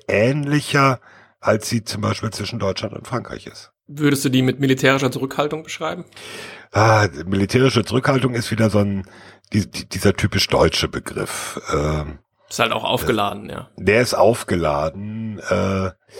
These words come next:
Speaker 1: weiß ich nicht. Naja, ähm, nee, nee, also ich glaub, der Begriff passt an der Stelle nicht.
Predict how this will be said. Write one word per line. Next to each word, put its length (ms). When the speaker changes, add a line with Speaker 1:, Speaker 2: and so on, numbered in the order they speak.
Speaker 1:
weiß 300
ich 180
nicht. 380
Naja, 460
ähm, 680
nee, 320
nee, 260
also 220
ich 120
glaub, 200
der 100
Begriff 340
passt 280
an 160
der 160
Stelle 360
nicht. 400